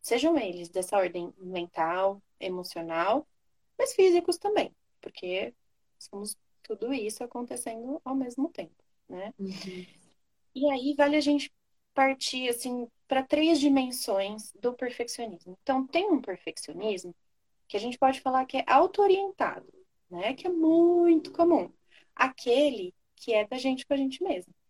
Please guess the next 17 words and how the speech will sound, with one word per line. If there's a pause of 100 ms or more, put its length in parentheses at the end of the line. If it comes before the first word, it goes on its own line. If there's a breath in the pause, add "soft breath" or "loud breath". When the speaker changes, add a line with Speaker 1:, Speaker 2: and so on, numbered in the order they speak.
(140)
Speaker 1:
né?
Eu
preciso
ser
melhor,
eu
preciso
fazer
melhor,
isso
daqui
precisa
ficar
muito
bom, (560 soft breath)
muito
perfeito.